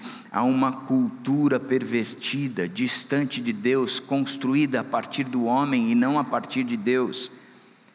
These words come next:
O evangelho, ele é a solução, primeiro, porque ele foi prometido.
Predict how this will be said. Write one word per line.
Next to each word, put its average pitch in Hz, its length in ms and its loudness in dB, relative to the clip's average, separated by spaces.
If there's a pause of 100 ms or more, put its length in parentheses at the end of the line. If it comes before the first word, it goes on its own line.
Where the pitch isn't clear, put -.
(460)
O 127 80 2
evangelho, 131 840 2 (600)
ele 127 200 4
é 139 40 2
a 135 60 0
solução, 131 600 0
primeiro, 123 560 2 (560)
porque 127 220 -2
ele 143 120 4
foi 147 260 0
prometido. 127 960 -2